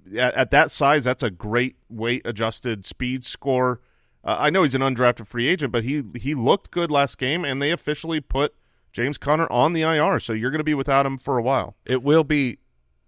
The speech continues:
Speaker 2: an interesting ride for me because I am, I have been so, uh, vocally opposed to Keontae Ingram, who he's dealing with the neck injury, and there is a,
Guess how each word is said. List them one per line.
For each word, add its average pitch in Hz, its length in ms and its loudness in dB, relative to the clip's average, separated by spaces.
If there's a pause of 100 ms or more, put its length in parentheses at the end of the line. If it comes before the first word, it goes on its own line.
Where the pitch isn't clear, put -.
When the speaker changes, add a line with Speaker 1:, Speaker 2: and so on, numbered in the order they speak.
(300)
Speaker 2:
an 135 120 0
interesting 156 500 -2
ride 131 300 4
for 110 100 -10
me 95 280 -4 (220)
because 107 320 -2
I 117 120 4
am, 104 320 0 (560)
I 113 100 2
have 120 100 2
been 113 160 -2
so, 131 520 0 (420)
uh, 107 240 -2
vocally 131 480 2
opposed 120 460 -2
to 110 80 -6
Keontae 113 480 -2
Ingram, 143 400 -4 (200)
who 131 200 2
he's 127 240 -2
dealing 170 260 2
with 170 140 -2
the 139 60 -8
neck 135 260 0
injury, 92 340 -4 (340)
and 110 140 0
there 143 120 8
is 185 180 4
a, 160 80 6